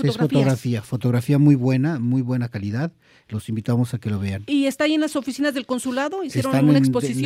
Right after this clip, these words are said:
Speaker 2: en el interior del consulado, no en las oficinas de atención al público, sino que es dentro del consulado, pusimos esta exposición para
Speaker 1: Uy,
Speaker 2: que
Speaker 1: pues
Speaker 2: lo
Speaker 1: ya
Speaker 2: vean.
Speaker 1: me animé a hacer mi cita para el pasaporte para ir a ver esa
Speaker 2: Adelante,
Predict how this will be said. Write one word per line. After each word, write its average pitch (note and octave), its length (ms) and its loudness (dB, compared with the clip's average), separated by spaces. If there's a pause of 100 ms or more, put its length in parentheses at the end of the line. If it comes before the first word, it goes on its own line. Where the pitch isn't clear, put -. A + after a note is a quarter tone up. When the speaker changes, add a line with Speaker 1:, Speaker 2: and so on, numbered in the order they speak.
(100)
Speaker 2:
en - 0 -
el B2+ 60 2
interior C3 440 2
del D3 160 -2
consulado, D3 720 -4 (380)
no C3 280 6
en D3+ 60 6
las D3 140 0
oficinas B2 400 -4
de B2 60 -4
atención A#2+ 340 -6
al B2 80 -4
público, A#2+ 400 -10
sino G#2 320 -8
que A#2+ 120 -8
es A2 120 -12
dentro B2+ 380 -4
del B2 80 -6
consulado, A#2+ 540 -8 (180)
pusimos A2 320 -12
esta A2 220 -14
exposición - 420 -12
para B3 120 -6
Speaker 1:
Uy, E4 40 -2
Speaker 2:
que G#3+ 80 -6
Speaker 1:
pues G#3 120 0
Speaker 2:
lo G#3+ 40 -2
Speaker 1:
ya A3 60 0
Speaker 2:
vean. A#3 80 -2
Speaker 1:
me B3+ 80 0
animé A#3 300 -2
a - 20 2
hacer B3+ 180 -2
mi B3+ 100 0
cita B3+ 240 -2
para A3+ 140 -2
el G3+ 60 -4
pasaporte A#3+ 680 -2
para G#3 340 -2
ir A#3+ 200 -4
a A#3+ 80 -2
ver A3+ 140 -2
esa - 80 0
Speaker 2:
Adelante, B2+ 320 6